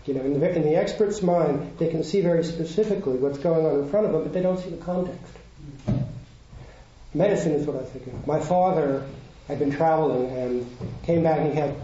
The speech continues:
some chest pains and he was coughing. And he was gonna go to a clinic, but his friend told him to go to a specialist. It sounded like a heart problem, which it did anyway. He wound up in the hospital from the heart medicine, et cetera, et cetera. And when they came back, it turned out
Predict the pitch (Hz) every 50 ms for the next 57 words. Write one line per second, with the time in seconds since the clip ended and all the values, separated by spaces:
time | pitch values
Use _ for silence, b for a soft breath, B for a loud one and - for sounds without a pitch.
0 | - - - - 147 131 - 175 175 165 165 - - 135 123 117 113 117 123 120
1 | - - - - 165 165 165 156 127 117 117 120 - 117 - - - - - -
2 | - - 147 147 147 147 180 180 165 165 175 170 160 147 143 - - 240 254 220
3 | 127 107 - - - - 156 156 - - - 196 180 175 165 156 165 147 151 151
4 | 147 139 139 135 135 - - - 156 - - - - - - - - 147 139 127
5 | 120 120 127 120 113 - - 143 131 - - 120 113 101 - - - - - -
6 | - 196 180 185 202 185 - - 190 - 127 113 104 - - - - - - -
7 | - - - - - - B B B B B B B B B B - 190 202 208
8 | 196 196 185 - 190 180 170 165 170 156 156 143 - - 160 143 143 143 - 147
9 | 147 143 147 143 131 131 143 139 135 135 131 - 139 131 127 - - 139 127 127
10 | 123 123 - - 175 170 165 160 156 143 135 131 131 135 135 - 151 139 143 147
11 | 147 143 - 143 - - 165 160 143 143 139 135